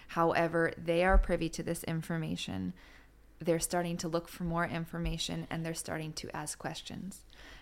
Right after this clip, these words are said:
And I think that as a result of that, industry is kind of starting to maybe be in the initial steps of a bit of a scramble.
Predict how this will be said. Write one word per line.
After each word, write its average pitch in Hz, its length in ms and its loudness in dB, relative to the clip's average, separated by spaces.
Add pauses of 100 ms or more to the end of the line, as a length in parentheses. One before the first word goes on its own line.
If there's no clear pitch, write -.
(140)
And 175 120 2
I 165 100 0
think 170 260 -4
that 170 140 -4
as 170 180 0
a 170 80 -4
result 165 460 -2
of 214 140 -6
that, 247 320 -2 (400)
industry 170 500 -2
is 165 140 -4
kind 165 640 -4
of 165 100 -6
starting - 640 -4 (320)
to - 120 -2
maybe 160 320 -2
be 156 280 -4
in 156 160 -4
the 160 260 -4 (340)
initial 160 440 -2
steps - 520 -4
of 165 100 -8
a 151 60 -4
bit - 180 -6
of - 100 -8
a - 40 -6
scramble. - 600 -4